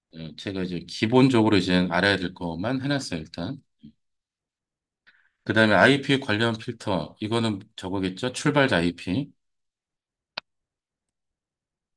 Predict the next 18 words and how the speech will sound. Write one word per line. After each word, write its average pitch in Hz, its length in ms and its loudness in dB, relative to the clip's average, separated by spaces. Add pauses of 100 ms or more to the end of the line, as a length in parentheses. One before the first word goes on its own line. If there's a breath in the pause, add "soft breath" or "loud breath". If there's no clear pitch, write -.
(1080)
자, 101 180 -4
하면은 156 380 2
정말 120 300 0
출발자 160 460 0
아이피가 131 460 -2
어떤 92 260 -4
애들이 101 200 -4
나오죠? 87 300 -4
오점? 120 460 -6 (880)
이오사인 127 540 2
애들이 104 340 -2
다 - 160 -10
나와요. 95 560 -2 (540)
뭐 - 120 -8
프로토콜이 139 640 2
뭐든, 92 480 0 (340 loud breath)
목적지가 110 580 -2
뭐든, 87 480 -4